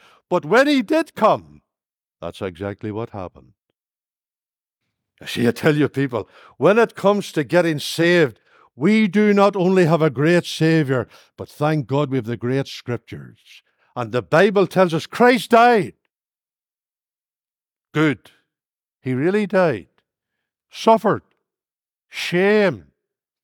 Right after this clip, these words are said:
And pain. And disgrace. But dear people, he did more than suffer. He died.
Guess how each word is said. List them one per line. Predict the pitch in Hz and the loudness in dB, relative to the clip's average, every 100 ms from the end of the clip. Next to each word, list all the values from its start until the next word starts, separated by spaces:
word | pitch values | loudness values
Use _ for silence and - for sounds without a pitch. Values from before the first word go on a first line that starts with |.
| _ _ _ _ _ _ | _ _ _ _ _ _
And | 120 131 | -14 -14
pain. | - 214 214 233 220 143 90 76 _ _ _ _ _ _ _ _ _ _ _ _ _ _ _ | -2 0 2 2 0 -2 -12 -20 _ _ _ _ _ _ _ _ _ _ _ _ _ _ _
And | 147 180 | -6 -2
disgrace. | 214 147 - 208 233 247 - - - - _ _ _ _ _ _ _ _ _ _ _ _ _ | -2 -2 -2 2 4 2 0 -10 -20 -20 _ _ _ _ _ _ _ _ _ _ _ _ _
But | 185 170 | -4 0
dear | 247 254 | 2 2
people, | - 240 208 | 0 -2 -2
he | 220 185 | -2 0
did | 233 190 | 0 0
more | 208 226 233 | 0 2 2
than | 214 | -2
suffer. | 190 - 233 185 214 - _ | -4 0 2 2 -2 -4 _
He | 147 117 | -12 -6
died. | 139 175 196 196 151 _ | 0 2 2 0 -6 _